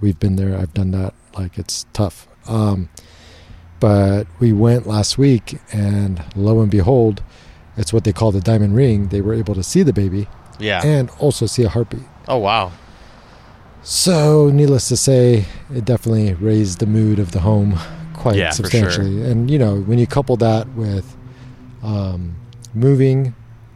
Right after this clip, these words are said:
Speaker 1: massive, a massive move.
Speaker 2: Right.
Speaker 1: And everything else that's been going on with, like, work and life, like, it's just been, and, you
Speaker 2: It's
Speaker 1: know,
Speaker 2: a, it's
Speaker 1: you and
Speaker 2: strange
Speaker 1: I,
Speaker 2: times,
Speaker 1: you
Speaker 2: yeah.
Speaker 1: and I trying to get this thing, like, going every single <laughs> two weeks.
Speaker 2: Yeah,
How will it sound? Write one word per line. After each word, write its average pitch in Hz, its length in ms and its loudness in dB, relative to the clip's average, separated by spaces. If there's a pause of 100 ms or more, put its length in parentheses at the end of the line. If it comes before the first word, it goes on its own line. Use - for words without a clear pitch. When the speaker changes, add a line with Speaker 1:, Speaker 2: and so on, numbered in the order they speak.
(120)
Speaker 1:
massive, 113 500 -2
a 123 60 -4
massive 113 520 0
move. 98 320 -4 (120)
Speaker 2:
Right. 92 340 -4 (400)
Speaker 1:
And 98 680 -4 (280)
everything 127 340 -2
else 104 180 -4
that's 101 160 -8
been 104 140 -4
going 98 260 -2
on 92 140 -4
with, 90 140 -8
like, 95 200 -8
work 92 240 -6
and 90 120 -6
life, 90 320 -8
like, - 340 -16 (260)
it's - 280 -12
just - 280 -14
been, 98 240 -12
and, 127 140 -4
you 160 80 4
Speaker 2:
It's 185 80 4
Speaker 1:
know, 156 80 6
Speaker 2:
a, - 20 2
it's 127 240 0
Speaker 1:
you 156 60 4
and 143 80 4
Speaker 2:
strange 135 260 2
Speaker 1:
I, - 20 -2
Speaker 2:
times, 95 320 -6
Speaker 1:
you 131 140 4
Speaker 2:
yeah. 196 60 6
Speaker 1:
and 160 100 4
I 185 100 4
trying 135 220 2
to 117 80 2
get 113 160 0
this 165 180 2
thing, 104 480 -2
like, 104 320 -2
going 113 240 2
every 107 180 0
single 120 420 -2
<laughs> - 80 -12
two 139 160 0
weeks. 131 260 0
Speaker 2:
Yeah, 101 500 0